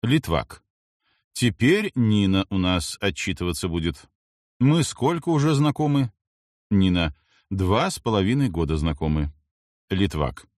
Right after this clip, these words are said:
Она пришла в разобранном виде, когда я проводил семинары в Ачинске Красноярского края. У нее была возня с мужем и дочерью. У нее свое предприятие, она окулист. Не знаю, высшая категория за тобой еще сохранилась?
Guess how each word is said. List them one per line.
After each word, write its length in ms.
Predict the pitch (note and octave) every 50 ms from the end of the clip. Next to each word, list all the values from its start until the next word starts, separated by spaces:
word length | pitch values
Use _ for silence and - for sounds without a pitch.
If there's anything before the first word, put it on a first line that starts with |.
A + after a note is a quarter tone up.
| _ _ _ _ _ _ _ _ _ _ -
Она 320 | A2+ A#2 B2 D#3 G3 F#3
пришла 460 | C#3+ - C#3 B2 - - A#2 C#3 D#3
в 80 | D3+ C3
разобранном 580 | B2 A#2 F#2 G2+ B2+ B2 A2+ A2+ A2 G#2 F#2+ E2+
виде, 500 | C2+ C2+ B1 A#1 C2 C2+ B1+ C2 C#2 -
когда 340 | - F#2+ F#2 E2+ D#2+ G2+ A2
я 160 | A2+ A2 A2
проводил 440 | - - G2 G2+ F#2+ F#2+ G2 G#2 G2
семинары 520 | - - G2 F#2+ F#2 F#2 G#2+ A#2 A2+ G#2 F#2
в 80 | E2
Ачинске 480 | A2 C3 - C3 A2+ - - - G#2+ G2
Красноярского 720 | - G#2 G#2 - - G#2+ G#2 G2 F#2 - - - F#2+ F2
края. 340 | - - - - G1+ - - _ _ _ _ _ _ _ _ - _ _ -
У 80 | D3+ F3
нее 320 | F3+ F#3 F#3 F#3 G3 F#3+
была 260 | F3 E3 D#3+ D#3 D3
возня 460 | C3 C3 B2 A2+ A2+ B2+ C3 B2 G#2+
с 100 | - -
мужем 440 | F#2+ G#2 B2+ D#3 C#3 G#2+ A#2+ B2 B2
и 120 | - A2 G#2
дочерью. 580 | D#2+ E2 D#2 C#2+ - - - - - - - - _ _ _ _ _ _ _ _ _ _ _ _ _
У 100 | C3+ C3+
нее 360 | C3+ C3+ B2+ A#2+ C3 C#3+ C3+
свое 400 | - - A2 A#2 A2+ A#2+ A#2+ G#2+
предприятие, 760 | - - - F2 - - G2 F#2+ F#2+ E2+ C2 - - - C2+ B1
она 240 | D#2+ F#2 G2 F#2+ F#2+
окулист. 520 | F#2+ - - - - G1+ - - - _ _ _ _ _ - - - - -
Не 140 | A#2 B2 B2+
знаю, 540 | A2+ G#2+ B2 D3 F3 F3 E3+ D#3+ C#3+ A#2 G#2
высшая 400 | B2 E3+ E3+ - - - D3 C#3
категория 560 | - D3 C3 - C3 C3 D3 D#3+ D#3+ D3+ C#3+
за 140 | B2 B2+ B2+
тобой 300 | B2+ A#2+ A#2 C3+ D3 C#3+
еще 240 | B2 - - C#3 B2
сохранилась? 680 | - C3 - - - D3+ G#2+ F#2+ F#2+ D#2+ - - -